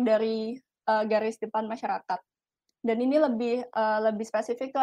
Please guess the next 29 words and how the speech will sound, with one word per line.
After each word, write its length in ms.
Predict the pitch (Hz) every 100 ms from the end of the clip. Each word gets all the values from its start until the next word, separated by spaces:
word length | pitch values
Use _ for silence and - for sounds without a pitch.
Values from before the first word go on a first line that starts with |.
| 247
organized 580 | 254 262 214 208 220 214
religion 460 | 220 202 202 233
atau 240 | 233 226 220
agama 400 | 226 208 226 247
yang 80 |
memang 260 | 240 233 240
sudah 220 | 226 214
terorganisir 960 | 220 214 214 _ 220 226 208 208 - 233
secara 240 | 247 220
massal, 480 | 214 202 214 226 240
di 60 | 226
mana 260 | 220 226
ada 140 | 226 214
struktur 540 | - 226 _ 240 226 247 _ _ -
keagamaan 560 | 220 208 220 247 233
dan 100 | 220
juga 220 | 214 214
ada 160 | 208 208
tokoh-tokohnya 760 | 214 208 - 214 247 262 226 233
seperti 360 | - 214 202
itu. 240 | - 185 190 _ _ _ _ _ _ _ _ _ _ _ 226
Nah, 100 | 226
kemudian 500 | 240 233 220 254 320 - -
di 140 | 226
mana 260 | 233 269 311 -
digital 480 | 226 214 226 226 226
technology 560 | 226 240 226 226 214 220
ini 80 |
masuk, 400 | 220 233 - 220